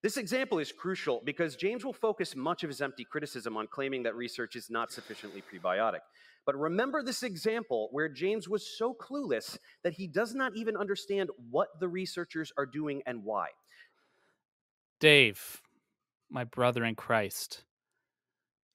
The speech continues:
Speaker 2: please show me something about the debate topic. I'm, I'm dying here. <laughs> Give me anything.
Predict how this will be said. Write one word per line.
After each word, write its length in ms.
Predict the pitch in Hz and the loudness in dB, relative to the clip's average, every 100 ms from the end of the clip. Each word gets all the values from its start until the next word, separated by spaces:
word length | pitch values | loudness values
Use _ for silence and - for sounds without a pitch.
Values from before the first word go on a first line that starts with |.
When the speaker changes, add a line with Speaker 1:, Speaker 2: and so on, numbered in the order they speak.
| _ _ _ _ - | _ _ _ _ -2
Speaker 2:
please 720 | - 180 165 110 - - - | 10 12 12 10 2 -6 -8
show 320 | - - 151 | -2 6 8
me 140 | 156 147 | 8 4
something 480 | 147 135 135 123 | 2 0 0 2
about 220 | 123 120 117 | 4 2 2
the 80 | |
debate 300 | 120 117 113 | -2 2 2
topic. 520 | - 117 110 110 104 - _ _ | 2 -2 0 -2 -2 -8 _ _
I'm, 280 | - 120 120 | -6 -4 -4
I'm 200 | 143 127 | -4 -2
dying 440 | 120 123 123 113 107 | 2 4 6 2 -2
here. 240 | 113 107 - - - - | -8 -12 -14 -16 -20 -14
<laughs> 220 | 156 - | -8 -2
Give 180 | 190 165 | -2 4
me 120 | 185 - _ - - - - | 2 2 _ -20 -20 -18 0
anything. 580 | 156 151 143 110 104 | 2 2 -2 -8 -8